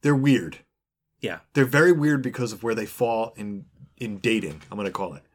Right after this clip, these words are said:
Speaker 2: Okay, yeah.
Speaker 1: How I thought they, they didn't match the time period, if that makes sense. I felt like the Minutemen costumes kicked ass.
Speaker 2: Yeah.
Speaker 1: They looked amazing.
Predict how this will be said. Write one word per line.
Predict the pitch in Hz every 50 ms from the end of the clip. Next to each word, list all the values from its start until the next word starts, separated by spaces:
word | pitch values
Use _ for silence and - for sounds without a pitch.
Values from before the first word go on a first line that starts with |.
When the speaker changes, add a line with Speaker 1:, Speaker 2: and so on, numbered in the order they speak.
| -
Speaker 2:
Okay, | 143 147 - 139 131
yeah. | 147 147 95 82 _ _ _
Speaker 1:
How | - 127 120 -
I | 123 113
thought | - - 135 139 139
they, | 143 127 120 - _ _ _ _ _ _ _ _ _ -
they | 123 120
didn't | 120 131 135 120
match | 117 117 117 - -
the | -
time | - 104 92 87
period, | 82 80 73 73 - - _ _ _ _ _ _ _ _ _ _ -
if | 110 -
that | 123 120 104
makes | 107 92 -
sense. | - - 71 76 - - _ _ _ _ _ _ _ _ _ -
I | - 131
felt | - 160 160 135
like | 139 131 -
the | 117
Minutemen | 113 117 131 160 165 - 156 156
costumes | 151 143 151 147 - - 160 143 - _ -
kicked | - - 117 - -
ass. | 110 - - - - - -
Speaker 2:
Yeah. | 123 110 - - _ _ -
Speaker 1:
They | 131 120
looked | 120 113 - -
amazing. | 87 92 101 113 127 135 127 131 131 123